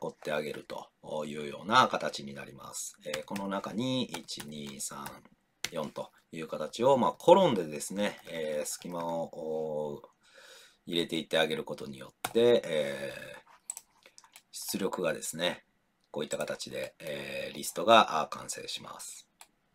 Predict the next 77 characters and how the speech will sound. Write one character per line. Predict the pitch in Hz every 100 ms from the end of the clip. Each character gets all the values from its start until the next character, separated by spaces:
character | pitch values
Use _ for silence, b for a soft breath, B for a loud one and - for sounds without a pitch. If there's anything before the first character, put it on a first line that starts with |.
| _ - - _ B B B -
で、 | 131 127 113 110
え | 107
ー、 |
ま | 107
あ、 |
こ | -
れ | 107
は、 | 107 110 101 90 85 80 80 76 73
あ |
ー、 | -
at | - 80
エ |
ル | 80
二 | 82 76
と |
い | 78
う |
こ | 76
と | 73
で、 | 90 90
ま | 82
あ、 |
こ | - 127
れ | 135
を |
一 | 131 -
回 | 127 127
囲 | 120 113 110
う |
と | 104
で | 80 -
す | -
ね、 | 90 76 b b b -
え | 80 80 76 71 69 69 67
ー、 |
配 | - 80
列 | 78 -
が、 | 123 123 - 78
あ |
ー、 | 78
作 | 76 -
成 | 69
で | 67
き | -
る | 85
よ |
う | 120
な | 110
状 | 76
態 | 73 -
に |
な | -
り | -
ま | -
す。 | - - - b b b b b _ _
に | 113 113
対 | 135 120
し | -
て、 | 135 139 139 -
え | 87 82 80
ー、 |
こ | 120
れ | 127
を | 131
で | 120
す | -
ね、 | 76
さ | - 147
ら | 156 113
に、 | 117 127 120 104 87 82
え |
ー、 |
大 | 92 101
括 | 101 101 -
弧 |
で |
囲 | 78